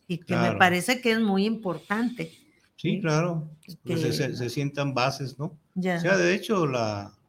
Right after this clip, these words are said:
Speaker 2: el programa de la mañanera, pues, es como un ejemplo, ¿no?
Speaker 1: Sí, sí.
Speaker 2: Y luego está acompañado de los youtuberos y todo esto, porque imagínense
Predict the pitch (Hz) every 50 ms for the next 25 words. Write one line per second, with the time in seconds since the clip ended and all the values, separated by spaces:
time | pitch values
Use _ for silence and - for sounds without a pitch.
0 | _ _ 113 110 - - 123 117 120 139 151 147 135 123 120 110 110 107 107 107
1 | 113 131 165 190 - - - - 131 127 - - - _ - 120 117 113 120 117
2 | 110 107 - 147 165 165 165 123 113 107 107 - - 262 254 240 240 247 247 247
3 | 247 240 175 165 165 170 202 214 123 120 127 131 139 139 135 135 139 135 - 143
4 | - - 120 113 117 113 113 120 131 135 135 131 117 117 107 101 107 101 - -
5 | 110 104 107 110 113 120 123 127 127 123 110 110 - - - 131 131 120 113 117
6 | 117 - - - 127 120 _ _ _ _ _ _ - _ _ _ - 127 120 -
7 | 143 139 135 135 135 135 135 170 185 190 190 190 180 - 175 175 180 185 -